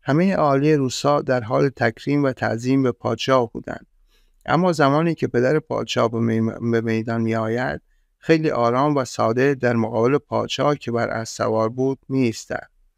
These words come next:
پادشاه می‌گوید: "ای پدر، ببین من پسرت هستم، همان کسی که می‌گفتی آدم نمی‌شود.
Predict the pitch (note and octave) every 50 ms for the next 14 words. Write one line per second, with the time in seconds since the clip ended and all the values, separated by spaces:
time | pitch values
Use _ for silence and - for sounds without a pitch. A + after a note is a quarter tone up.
0 | _ _ _ _ _ _ _ _ - D3 D3 D3 - - F#3+ F#3+ F#3+ F3+ E3+ D#3
1 | D3 C3+ C3+ C3 C#3+ D3 D#3 D#3+ - - F3+ E3 E3 E3 - E3+ E3 D#3 B2+ A#2+
2 | - - _ _ - D#3 E3 F3+ F3 E3+ E3 E3 D#3 D3+ D3+ D#3 D3 - C3+ A#2+
3 | - - D3 D3 C#3 - - A#2 A2 - - - - - - _ _ _ _ _
4 | _ _ _ - D#3+ E3+ F3 E3+ E3 D#3 - E3 D#3 D3+ D#3 D#3 D3+ C#3 A#2+ A#2
5 | A#2 A#2 A#2+ A#2+ _ - C#3 C#3 C3+ - A#2 A2+ A2+ A#2+ A#2+ A#2+ B2+ C3 C3+ C3+
6 | C3 A#2+ - - - - - - -